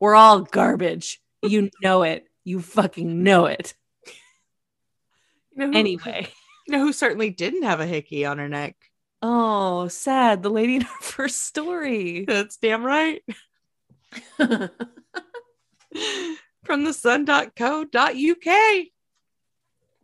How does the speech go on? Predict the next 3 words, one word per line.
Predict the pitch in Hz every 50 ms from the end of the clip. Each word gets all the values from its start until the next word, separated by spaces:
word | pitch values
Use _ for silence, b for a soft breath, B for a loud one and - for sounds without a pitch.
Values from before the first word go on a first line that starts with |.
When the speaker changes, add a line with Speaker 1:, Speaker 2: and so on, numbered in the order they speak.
| _ _ _ _ _ _ _ _ _ _ _ _ _ _ -
Speaker 2:
"I | 240 320
was | 320 359 349 - -
humiliated | - - 285 277 233 214 202 214 233 262 320 330 311 233 165 160 170 - 165 -